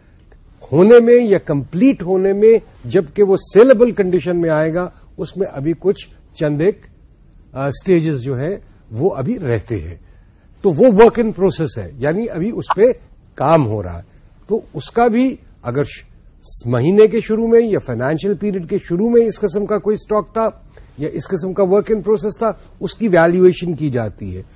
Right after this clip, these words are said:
وہ اوپننگ work in process ہوتا ہے۔ اور فائنینشل پیریڈ کے آخر میں وہ ایک پھر اس کو میجر کیا جاتا ہے کہ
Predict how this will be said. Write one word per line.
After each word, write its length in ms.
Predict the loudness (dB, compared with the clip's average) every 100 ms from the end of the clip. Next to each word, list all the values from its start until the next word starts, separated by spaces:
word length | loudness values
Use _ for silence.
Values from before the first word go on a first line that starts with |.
| -20 0
وہ 160 | 2
اوپننگ 640 | 4 4 4 2 2 0 -2 -10 -6
work 280 | 0 0 0
in 40 | -4
process 500 | -4 -8 -8 -12 -12
ہوتا 300 | -12 -12 -14
ہے۔ 40 | -16 -20 -20 2
اور 260 | 4 4 2 -6 _ _ _ _ -4
فائنینشل 540 | 0 2 2 0 -6
پیریڈ 380 | -4 -2 0 -2 -8
کے 60 | -14
آخر 500 | -6 -6 -4 -4 -2
میں 220 | -2 -6 -10 -16 -20 -20 _ -20 -20 -12
وہ 320 | -2 -2 -2 _ _ _ _ _ -10
ایک 180 | -10 -10 2
پھر 160 | 4
اس 140 | 4 0
کو 140 | -2
میجر 320 | -2 -2 -4
کیا 200 | -4 -4
جاتا 320 | -2 -2 -2 -6
ہے 60 |
کہ 100 | -6